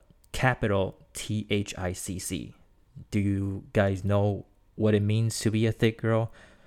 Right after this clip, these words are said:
It's when you have a big booty, basically. The two C's in the word T H I C C looks like the big butt cheeks if you write them down. So,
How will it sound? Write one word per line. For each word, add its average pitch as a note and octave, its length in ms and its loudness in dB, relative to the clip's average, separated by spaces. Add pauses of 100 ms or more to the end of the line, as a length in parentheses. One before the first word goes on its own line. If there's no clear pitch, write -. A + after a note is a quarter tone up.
(600)
It's - 300 0
when G2+ 140 8
you F#2+ 140 6
have F2+ 360 2 (720)
a A2 60 6
big G2+ 260 6
booty, F2+ 400 0 (200)
basically. - 520 -2 (100)
The A#2+ 120 4
two A#2+ 380 4
C's A#2+ 640 -2 (160)
in G2+ 140 4
the F#2+ 80 4
word G2 500 2
T G#2 180 0
H G2+ 200 0
I F#2+ 120 2
C F#2 260 -4
C G2 380 -4 (720)
looks - 360 2
like F2+ 360 0 (680)
the G#2 160 4
big G2 340 2
butt G2 200 2
cheeks - 400 -6 (140)
if F2+ 140 0
you G2+ 80 6
write G2 220 4
them F#2+ 140 0
down. F2 340 0 (120)
So, F#2 400 2